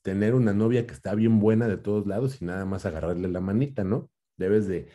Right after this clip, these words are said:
debes de agarrar todo lo que está ahí enfrente de ti <laughs> y poder ponerlo y poder explotarlo. Entonces,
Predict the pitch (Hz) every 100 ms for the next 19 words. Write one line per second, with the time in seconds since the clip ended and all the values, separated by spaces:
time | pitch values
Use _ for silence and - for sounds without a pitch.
0 | - - - 104 113 104 85 82 87 98
1 | - - 95 113 110 90 - - 101 104
2 | 107 98 98 98 95 82 67 107 165 -
3 | _ - - - 135 135 - - - -
4 | - 117 - 95 95 104 104 107 95 95
5 | 98 107 98 - - - 104 101 104 113
6 | - 85 76 92 92 85 76 _ - 85
7 | 80 95 101 101 101